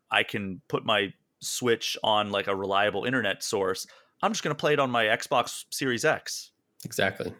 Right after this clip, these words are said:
Speaker 2: Yep.
Speaker 1: So, yeah, I don't know. There's, a-, again, that's not confirmed to be happening. It might be an old listing that somebody dug up, but it, it did surface semi-recently.
Speaker 2: Yeah. It's, it's a weird one, too, 'cause, like,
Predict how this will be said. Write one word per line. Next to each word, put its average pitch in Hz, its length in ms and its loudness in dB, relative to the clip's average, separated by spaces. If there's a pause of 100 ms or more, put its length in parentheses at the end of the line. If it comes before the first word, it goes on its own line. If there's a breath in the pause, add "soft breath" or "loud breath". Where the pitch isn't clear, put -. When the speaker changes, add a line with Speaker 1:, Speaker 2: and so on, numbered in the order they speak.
Speaker 2:
Yep. - 200 2 (560 loud breath)
Speaker 1:
So, 95 360 -2
yeah, 104 260 0
I 139 140 6
don't 143 100 4
know. 98 140 2
There's, 131 280 -2
a-, 143 160 2
again, 139 220 4
that's 123 160 2
not 165 140 6
confirmed 131 460 2
to 131 60 -6
be 135 100 2
happening. 135 460 4
It 104 100 2
might 113 180 2
be 120 100 2
an 110 60 2
old 113 240 4
listing 113 440 2
that 110 160 -2
somebody 107 300 0
dug 104 220 0
up, 107 320 4
but 101 260 2
it, 107 320 -4
it 104 120 -6
did 113 180 0
surface - 600 -2
semi-recently. 90 800 -2
Speaker 2:
Yeah. - 460 -4
It's, 190 120 4
it's 180 180 4
a 165 40 6
weird 202 200 6
one, 160 160 6
too, 170 200 4
'cause, 135 220 4
like, 101 380 2